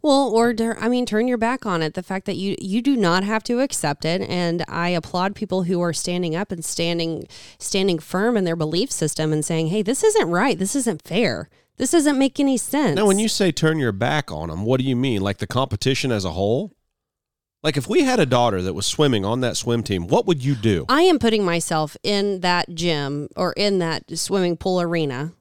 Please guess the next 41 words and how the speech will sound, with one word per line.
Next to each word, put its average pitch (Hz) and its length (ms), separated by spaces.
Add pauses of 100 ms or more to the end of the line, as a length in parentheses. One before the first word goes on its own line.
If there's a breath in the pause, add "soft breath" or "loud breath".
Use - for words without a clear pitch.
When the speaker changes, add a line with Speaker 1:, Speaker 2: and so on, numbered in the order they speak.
(100)
Speaker 1:
<laughs> - 360
whatever 196 280
you 190 160
call 180 300
a - 20
swimming. 160 320
I've 135 60
Speaker 2:
Right. 127 100
Speaker 1:
never 185 180
been 170 140
to 156 100
a 147 60
swimming 147 300
competition. 139 580 (320 loud breath)
So - 140
I'm 214 160
putting 240 240
myself 170 420
in 190 220
there 151 180
with 185 240
the 190 220 (160)
big 180 240
pool, 156 480
and 151 480
there's 151 200
compet-, 151 300 (320)
competitive 165 480
swimmers, 147 480
and 156 140
they're 147 100
all 185 220
women 160 400 (320)
competing 160 460
except - 340
for 147 80
this 143 200
one 147 200
person, 143 480
Leah. - 400 (480 soft breath)
And 160 600